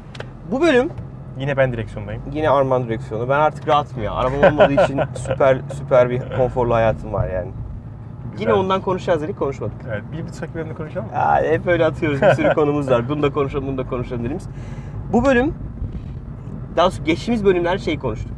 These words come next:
Speaker 1: Ya işte şirket kurmalı mı, kurmamalı mı?
Speaker 2: Evet.
Speaker 1: Şirketi kuracaksın, kurmayacaksın ki ben kurma dedim.
Speaker 2: Evet.
Speaker 1: Ee, fikir nasıl bulunur? Nelere bakmak lazım konuştuk.
Speaker 2: Aynen. Fikir
Speaker 1: Şimdi
Speaker 2: nerede?
Speaker 1: diyelim
Speaker 2: Evet.
Speaker 1: ki böyle milyar dolarlık bir fikrin var.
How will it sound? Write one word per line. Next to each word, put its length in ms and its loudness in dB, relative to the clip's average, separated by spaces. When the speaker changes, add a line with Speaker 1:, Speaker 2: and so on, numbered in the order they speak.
Speaker 1:
Ya 140 -2
işte 240 -6
şirket 380 -4
kurmalı 380 0
mı, 100 -2
kurmamalı 540 -2
mı? 120 -2
Speaker 2:
Evet. 440 -2
Speaker 1:
Şirketi 420 -8
kuracaksın, 1000 -6
kurmayacaksın 600 -6
ki 120 -8
ben 160 0
kurma 240 -4
dedim. 220 -4
Speaker 2:
Evet. 200 -2
Speaker 1:
Ee, 540 2
fikir 360 -2
nasıl 300 -2
bulunur? 360 0
Nelere 320 2
bakmak 440 0
lazım 360 4
konuştuk. 360 -4
Speaker 2:
Aynen. 120 -4
Fikir 440 -6
Speaker 1:
Şimdi 160 -2
Speaker 2:
nerede? 160 4
Speaker 1:
diyelim 320 2
Speaker 2:
Evet. 100 -8
Speaker 1:
ki 240 -4
böyle 180 8
milyar 600 2
dolarlık 420 4
bir 60 -6
fikrin 440 -4
var. 120 -2